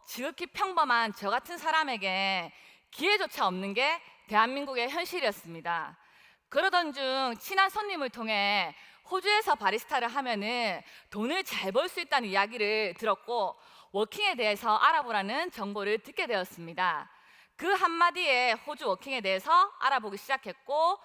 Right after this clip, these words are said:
제가 가지고 있는 바리스타 자격증 하나와 워킹 비자만 가지고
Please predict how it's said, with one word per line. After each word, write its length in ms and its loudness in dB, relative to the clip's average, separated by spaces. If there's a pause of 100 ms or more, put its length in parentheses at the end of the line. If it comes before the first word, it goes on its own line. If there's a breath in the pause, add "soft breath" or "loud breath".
(440 loud breath)
제가 260 2
가지고 380 2
있는 400 0
바리스타 400 0
자격증 440 -4
하나와 500 0 (260 loud breath)
워킹 420 -2
비자만 360 2
가지고 760 -2